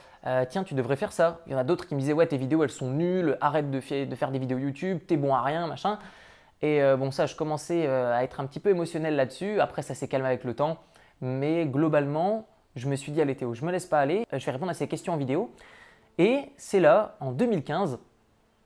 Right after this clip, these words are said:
où je commence à dépasser les deux mille, trois mille euros par mois, mais tous les mois.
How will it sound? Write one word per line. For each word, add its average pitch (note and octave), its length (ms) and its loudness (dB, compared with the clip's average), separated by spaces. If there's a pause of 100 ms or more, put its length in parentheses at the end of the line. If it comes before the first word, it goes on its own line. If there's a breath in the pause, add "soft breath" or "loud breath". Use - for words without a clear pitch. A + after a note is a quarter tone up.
(200)
où G3+ 120 -2
je - 100 -10
commence F3 360 -2
à C#3 60 -2
dépasser D3 680 -2
les C3 180 -2
deux C#3 180 0
mille, D#3 220 0
trois E3 220 -2
mille D#3+ 120 0
euros C#3+ 180 2
par C3+ 180 -2
mois, G#3+ 140 0
mais C#3 100 -2
tous - 160 -6
les C#4 80 0
mois. F#3+ 240 -2